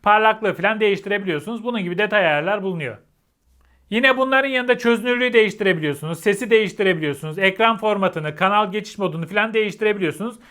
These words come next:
Bu tarz ince ayarların hepsi bulunuyor. Bunun yanında cihazın açılış fonksiyonunu da değiştirebiliyorsunuz. Atıyorum mesela uydu kanalı açılsın ya da direkt olarak I P T V açılsın şeklinde ayarlayabiliyorsunuz. Fişe taktığınız zaman direkt olarak orası açılıyor.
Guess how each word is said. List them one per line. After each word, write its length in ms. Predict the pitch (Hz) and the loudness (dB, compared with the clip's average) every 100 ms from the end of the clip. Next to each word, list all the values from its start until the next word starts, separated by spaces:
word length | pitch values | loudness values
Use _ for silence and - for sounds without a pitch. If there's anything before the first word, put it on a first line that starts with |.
| _ - | _ -6
Bu 100 | 262 | 2
tarz 280 | 220 196 | 4 4
ince 240 | 233 226 220 | 0 2 4
ayarların 300 | 190 180 190 | 4 2 -2
hepsi 280 | 233 226 202 | -2 -4 -6
bulunuyor. 420 | 185 160 123 104 _ _ _ _ _ _ _ _ | -4 -6 -10 -14 _ _ _ _ _ _ _ _
Bunun 180 | 190 254 | 0 2
yanında 340 | 302 269 277 247 | 2 2 0 2
cihazın 260 | 254 254 | 4 4
açılış 360 | 277 226 269 277 | 2 0 -2 -2
fonksiyonunu 500 | 254 240 - 247 214 | -2 -2 -2 -2 2
da 120 | 247 | 2
değiştirebiliyorsunuz. 760 | 233 233 240 240 196 165 226 240 | 2 0 2 2 2 -2 -4 -2
Atıyorum 340 | 240 240 240 | 0 0 0
mesela 280 | 226 220 226 | 0 0 0
uydu 260 | 226 233 | 0 -4
kanalı 300 | 269 220 185 | -2 0 2
açılsın 400 | 156 143 147 226 | 0 -2 -6 -6
ya 160 | 247 214 | 0 2
da 120 | 175 | 2
direkt 220 | 220 233 | 2 2
olarak 420 | 185 196 220 220 220 | 4 2 2 0 0
I 20 | |
P 100 | 220 | -4
T 120 | 185 | -4
V 100 | 175 | -2
açılsın 360 | 196 208 202 190 | -2 -4 -8 -6
şeklinde 340 | 156 143 202 | -6 -4 0
ayarlayabiliyorsunuz. 840 | 226 165 160 202 185 135 165 240 240 _ _ _ _ | 4 4 2 0 -2 -4 -6 -10 -12 _ _ _ _
Fişe 220 | 233 254 | 0 2
taktığınız 460 | 254 247 247 262 180 | 4 2 2 -4 0
zaman 300 | 175 240 240 | 0 0 2
direkt 240 | 240 165 | 2 2
olarak 300 | 160 202 233 | 2 2 2
orası 280 | 233 190 151 | 2 2 0
açılıyor. 400 | 127 127 107 | -6 -8 -12